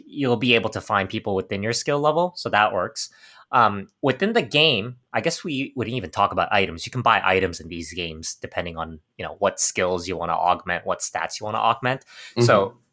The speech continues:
Speaker 1: thinking about the combination of the items, usually games tend to have, like, a hundred plus items. The abilities you can use and champions, which also there's a hundred plus of.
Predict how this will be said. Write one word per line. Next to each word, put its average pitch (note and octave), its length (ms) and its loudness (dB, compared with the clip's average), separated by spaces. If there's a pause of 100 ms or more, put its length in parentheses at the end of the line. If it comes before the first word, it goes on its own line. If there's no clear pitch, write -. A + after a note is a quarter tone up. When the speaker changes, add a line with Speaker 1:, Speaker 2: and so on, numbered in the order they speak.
(140)
Speaker 1:
thinking F3+ 280 0
about D3+ 200 6
the - 80 -2
combination B2 580 2
of A#2+ 60 2
the C3 160 2
items, F#2+ 540 -2
usually A#2+ 460 2
games G#2 360 -2
tend G#2 200 -6
to - 80 -12
have, F#2 180 2
like, F#2 120 0
a F2 80 4
hundred G2 240 -4
plus - 240 -2
items. G2+ 460 -2 (480)
The G#2 280 4
abilities C3 560 2
you C#3 100 2
can C#3 180 -6
use B2+ 520 0
and A2 160 -10
champions, D#3 720 -4
which G2+ 300 -8
also G2 320 -2
there's F2+ 200 -4
a E2+ 80 -4
hundred E2 280 -8
plus - 340 -6
of. G#2 360 -2